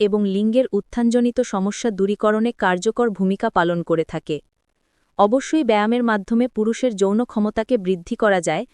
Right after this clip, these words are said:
যা বিজ্ঞান দ্বারা প্রমাণিত বলে মনে করেন সেক্স বিষয়ে অভিজ্ঞরা। যারা নিয়মিত ব্যায়াম করেন, তাদের যৌন ক্ষমতা অন্যান্যদের তুলনায় বেশি হয়ে থাকে।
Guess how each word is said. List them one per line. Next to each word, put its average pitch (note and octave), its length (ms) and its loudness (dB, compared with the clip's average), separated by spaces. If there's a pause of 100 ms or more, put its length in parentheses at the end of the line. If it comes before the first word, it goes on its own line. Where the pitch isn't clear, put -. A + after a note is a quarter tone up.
(260)
যা A3 140 4
বিজ্ঞান G#3+ 440 0
দ্বারা B3+ 200 2
প্রমাণিত G#3+ 500 0
বলে A3+ 260 2
মনে F#3 260 -2
করেন G3 300 0
সেক্স - 340 -6
বিষয়ে G#3+ 380 -2
অভিজ্ঞরা। E3 540 0 (760)
যারা A3 260 4
নিয়মিত B3+ 440 2
ব্যায়াম G#3 380 2
করেন, F#3+ 300 0 (360)
তাদের A3 300 4
যৌন G#3+ 320 2
ক্ষমতা A#3 480 -2
অন্যান্যদের A3 600 0
তুলনায় G#3 440 0
বেশি G3 300 0
হয়ে F3 200 0
থাকে। D#3+ 320 -8